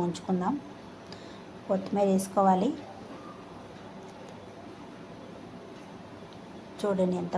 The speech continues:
బాగా ఆయిల్ పైకి వస్తుందో. కొత్తిమీర వేసేసాను. ఇంక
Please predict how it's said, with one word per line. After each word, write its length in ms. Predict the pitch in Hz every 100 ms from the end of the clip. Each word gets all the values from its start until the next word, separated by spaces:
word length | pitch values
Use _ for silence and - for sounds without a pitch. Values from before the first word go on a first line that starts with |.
| 175
బాగా 200 | 175 180 175
ఆయిల్ 180 | 175 170
పైకి 200 | 175 - 170
వస్తుందో. 460 | - - 175 190 - - - - - - - - - - - - - - -
కొత్తిమీర 420 | 190 196 196 196 190
వేసేసాను. 520 | 185 - - 190 196 262 - - - - - - - - - - - - - - - - - 208
ఇంక 220 | 190 202